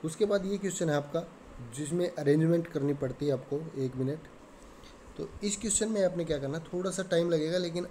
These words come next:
आराम से कीजिए, आप आसानी से इसको एक बार set कर लेंगे ना, उसके बाद जो दो तीन question है वो आसानी से solve हो जाएंगे।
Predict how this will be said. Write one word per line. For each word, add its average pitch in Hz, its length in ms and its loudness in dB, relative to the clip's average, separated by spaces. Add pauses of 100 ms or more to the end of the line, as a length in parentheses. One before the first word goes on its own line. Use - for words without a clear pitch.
आराम 156 240 -2
से 170 120 -6
कीजिए, 165 340 -4 (760)
आप 160 180 -2 (200)
आसानी 175 320 0
से 175 140 -2
इसको 170 220 -2
एक 170 140 0
बार 175 140 6 (200)
set 160 240 -2
कर 170 140 0
लेंगे 170 180 0
ना, 190 100 2
उसके 156 240 0
बाद 160 220 0
जो 151 160 0
दो 143 180 2
तीन 170 180 -2
question 160 280 -2
है 156 60 0
वो 175 180 0
आसानी 156 340 0
से 165 120 -4
solve 147 260 0
हो 117 60 0
जाएंगे। 107 280 -8